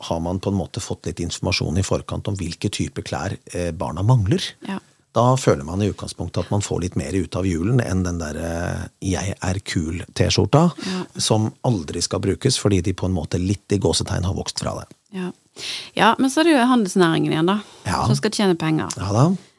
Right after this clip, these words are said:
Speaker 2: Eh, og nå er det jo søndagsåpent, eh, i hvert fall fra, vanligvis pleier det bare for første søndag i advent,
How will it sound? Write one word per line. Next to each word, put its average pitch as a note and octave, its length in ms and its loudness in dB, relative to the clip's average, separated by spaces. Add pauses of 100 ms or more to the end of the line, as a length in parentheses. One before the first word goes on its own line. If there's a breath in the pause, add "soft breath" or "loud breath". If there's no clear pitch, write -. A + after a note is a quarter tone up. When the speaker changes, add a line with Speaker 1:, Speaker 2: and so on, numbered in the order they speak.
(160 soft breath)
Speaker 2:
Eh, F#3 500 2
og G#3 120 0
nå G#3+ 200 4
er G3 140 4
det E3 120 2
jo D3+ 320 0
søndagsåpent, A#3 1300 2
eh, G#3 720 0
i G3 40 -2
hvert G3+ 160 -2
fall F#3 340 0 (220)
fra, E3+ 360 0 (480 loud breath)
vanligvis G#3+ 260 6
pleier A3+ 180 4
det E4 40 4
bare A#3 140 6
for F3+ 180 -4
første F#3+ 140 -6
søndag E3+ 260 2
i D#3 60 0
advent, F#3+ 300 0